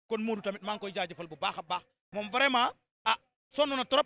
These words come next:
trop ci Ada Fass, nit tamit noonu la, loolu mooy àddina. Waaye wax dëgg yàlla daal, encore une fois, lii moom nekkul li gën. Mbër yi nañu xam ne làmb, pour man la koy daan ca géew ba la,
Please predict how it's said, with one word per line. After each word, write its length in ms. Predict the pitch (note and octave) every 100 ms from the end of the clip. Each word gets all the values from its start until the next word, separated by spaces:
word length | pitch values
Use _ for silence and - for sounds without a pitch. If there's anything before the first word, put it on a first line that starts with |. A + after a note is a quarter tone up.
| -
trop 160 | C#4 -
ci 80 | B3+
Ada 220 | A#3 A#3
Fass, 320 | F3 F3+ -
nit 100 | G#3+ -
tamit 200 | A3+ C4
noonu 200 | A3 C#4
la, 140 | A3
loolu 160 | G3+ A#3+
mooy 100 | A#3+
àddina. 340 | G3 F3+ D3+ G#2+ _ _
Waaye 240 | F3 G3+ A3
wax 160 | A3+
dëgg 160 | D3+ A#3+
yàlla 200 | B3+ A3
daal, 200 | F3+ F3 _ -
encore 240 | B3+ C#4 D4
une 80 | C4+
fois, 280 | B3+ G#3 - _ -
lii 200 | A3 C#4
moom 220 | A#3 A3 _ _ _ _ -
nekkul 320 | G3 - G#3+
li 80 | G#3
gën. 200 | G3+ C3 _ _ _ _ _ _ -
Mbër 180 | A3+ C4
yi 180 | F#3+ - _ _ _ -
nañu 220 | G#3+ A#3
xam 220 | - A#3
ne 100 | A#3
làmb, 320 | G3+ A3 A3+ D#3+ _ _ -
pour 140 | B3
man 160 | A#3+ G#3+
la 100 | A#3+
koy 160 | B3 A#3
daan 200 | G#3+ G3+
ca 100 | B3+
géew 180 | F#3 A#3+
ba 120 | G#3+
la, 80 | F#3+